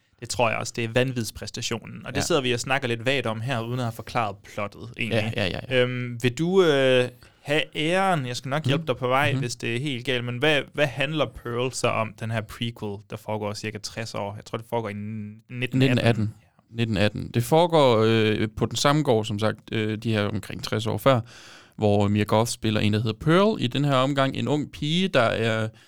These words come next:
Speaker 2: af tysk
Speaker 1: Ja.
Speaker 2: descent. Øh, hendes mor er tysk. Øh, hun taler tysk til hende.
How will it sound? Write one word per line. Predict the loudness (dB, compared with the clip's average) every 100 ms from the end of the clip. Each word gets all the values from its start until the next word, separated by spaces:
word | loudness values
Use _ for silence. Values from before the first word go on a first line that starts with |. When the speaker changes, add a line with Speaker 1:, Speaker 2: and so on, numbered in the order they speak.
| _ _ -4 2
Speaker 2:
af | 4 4 2 -6 -10
tysk | -2 0 0 -6 -10 -18 -20 _ _ _ _ _ _ _ _ _
Speaker 1:
Ja. | 2
Speaker 2:
descent. | 4 4 4 0 -2 4
Øh, | 6 6
hendes | 4 4
mor | 6 8 8 6
er | 6
tysk. | 2 0 -2 -2 -8 -4
Øh, | 0 2 4 2 0 -6 _ -14
hun | -10
taler | 0 0 2
tysk | 0 -4 0
til | 0 4
hende. | 4 4